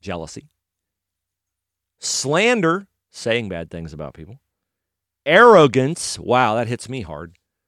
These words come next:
and "folly," foolishness. And then he concludes, after naming all those qualities, and a lot of 'em, uh, a lot of 'em apply to me, all these evils come from inside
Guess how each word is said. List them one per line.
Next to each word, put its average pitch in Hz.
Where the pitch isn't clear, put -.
and 107
"folly," 156
foolishness. -
And 101
then 107
he 123
concludes, 127
after 104
naming 131
all 143
those 147
qualities, 117
and 90
a 92
lot 117
of 135
'em, 131
uh, 113
a 90
lot 120
of 135
'em 139
apply 120
to 107
me, 98
all 180
these 156
evils 107
come 123
from 107
inside 92